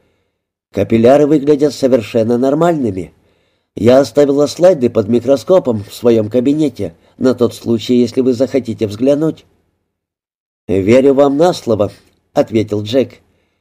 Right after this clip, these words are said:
"Думаю, мы не увидим ничего нового по сравнению с тем, что увидели при вскрытии средних сосудов". Потом я перешла от кардиотоксичных агентов к невротоксичным.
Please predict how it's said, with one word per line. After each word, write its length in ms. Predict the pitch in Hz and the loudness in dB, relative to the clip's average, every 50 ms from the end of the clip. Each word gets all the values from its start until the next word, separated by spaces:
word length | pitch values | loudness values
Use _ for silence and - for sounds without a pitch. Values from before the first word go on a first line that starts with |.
| _ _ _ _ _ _ | _ _ _ _ _ _
"Думаю, 640 | - 117 113 127 147 160 165 165 160 160 165 160 - - | -14 -2 0 2 2 4 2 4 4 4 2 2 -2 -4
мы 200 | 131 131 143 147 | -4 -2 0 0
не 140 | 156 160 170 | 2 4 2
увидим 400 | 170 175 202 208 170 151 123 120 | 4 4 2 0 0 0 0 0
ничего 420 | 113 113 107 - 127 120 120 123 | -2 -2 -2 -2 -2 0 0 0
нового 380 | 120 120 127 120 123 120 123 123 | 0 0 0 0 0 0 0 0
по 140 | 123 131 127 | 0 -2 -4
сравнению 580 | 113 - 123 131 131 127 131 131 131 131 135 | -4 -2 -2 0 0 0 0 0 0 -2 -2
с 80 | 120 - | -4 -4
тем, 320 | - 175 175 165 139 110 _ _ _ _ _ _ | 0 0 0 0 -2 -8 _ _ _ _ _ _
что 220 | - - - 123 | -14 -4 0 0
увидели 460 | 123 113 104 117 101 101 117 107 117 | 0 2 0 -2 0 0 0 0 0
при 180 | 117 - 131 135 | 0 0 -2 -2
вскрытии 580 | - - - 110 107 107 110 107 110 113 113 107 | -2 -2 -6 -4 -4 -4 -4 -4 -4 -4 -4 -4
средних 540 | 107 - 123 113 110 107 107 110 113 107 | -6 -6 -4 -4 -4 -4 -4 -6 -8 -6
сосудов". 580 | - 131 131 120 - 165 170 156 127 - - _ _ _ _ _ _ _ _ _ _ _ _ _ _ _ _ _ _ _ _ _ _ _ _ _ _ _ _ _ _ _ | -8 -8 -8 -6 -6 -8 -4 -4 -4 -6 -6 _ _ _ _ _ _ _ _ _ _ _ _ _ _ _ _ _ _ _ _ _ _ _ _ _ _ _ _ _ _ _
Потом 380 | 104 107 107 107 123 143 160 | -2 -2 0 2 0 0 2
я 140 | 160 160 160 | 2 2 2
перешла 500 | 160 156 156 156 156 - - 156 160 165 | 2 2 2 2 0 -2 0 0 0 0
от 260 | 160 - - - - | 0 -2 -6 -6 -2
кардиотоксичных 1080 | - 160 151 143 143 147 147 - - 147 123 - - 123 120 107 - - 131 127 120 - | 0 0 0 2 2 0 0 2 0 -2 -4 -2 -2 -2 -2 -2 0 -2 -2 -2 2 0
агентов 640 | 131 123 110 123 127 120 110 110 123 123 117 107 - | 0 2 2 0 0 0 0 0 0 0 0 -4 -14
к 80 | _ - | _ -6
невротоксичным. 1040 | 123 117 113 104 117 123 120 - 135 - - - 180 170 - - - 95 82 80 | -4 -4 -2 0 -2 -2 0 -2 -6 -6 -6 -8 -8 -8 -8 -8 -10 -10 -12 -12